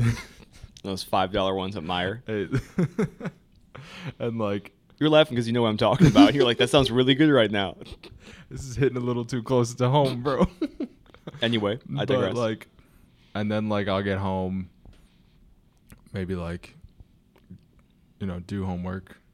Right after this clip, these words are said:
Speaker 1: go to the gym, and, like, come back, and by that time, it's, like, almost midnight.
Speaker 2: Mm-hmm.
Speaker 1: I just open up that, open up that fridge and throw, like, three chicken breasts on a pan <laughs> at, like, midnight, or, like, with, like, broccoli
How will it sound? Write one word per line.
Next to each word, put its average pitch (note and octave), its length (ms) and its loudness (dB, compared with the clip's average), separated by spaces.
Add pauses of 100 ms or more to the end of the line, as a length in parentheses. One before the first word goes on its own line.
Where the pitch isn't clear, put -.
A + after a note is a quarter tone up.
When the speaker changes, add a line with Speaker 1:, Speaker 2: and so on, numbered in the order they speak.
(600)
Speaker 1:
go G2+ 140 -6
to G2 40 -4
the F#2 120 -4
gym, F2+ 480 -4 (120)
and, F#2+ 160 -8
like, F2+ 160 -8
come F#2 180 -6
back, E2+ 280 -8
and E2+ 180 -10
by F2 120 -8
that F#2 160 -8
time, D#2+ 240 -12
it's, D#2+ 120 -12
like, E2 140 -12
almost E2+ 300 -10
midnight. E2+ 460 -10 (420)
Speaker 2:
Mm-hmm. A2+ 300 0 (800)
Speaker 1:
I - 40 -20
just - 280 -20
open G2 280 -6
up E2+ 100 -14
that, F2 280 -10 (580)
open F#2+ 200 -12
up F2+ 100 -12
that E2+ 180 -10
fridge F2 340 -8
and F2 160 -12
throw, F2+ 180 -8
like, F2 360 -12
three G#2+ 280 -6
chicken F#2+ 380 -8
breasts F#2 400 -6
on F#2+ 160 -4
a F#2+ 60 -6
pan A2 720 -4
<laughs> - 60 -20
at, A#2 200 -4
like, G#2 300 -8
midnight, A2+ 720 -4 (380)
or, A2 160 -6
like, F#2+ 160 -10
with, A2 180 -6
like, G2 320 -6
broccoli A2+ 840 0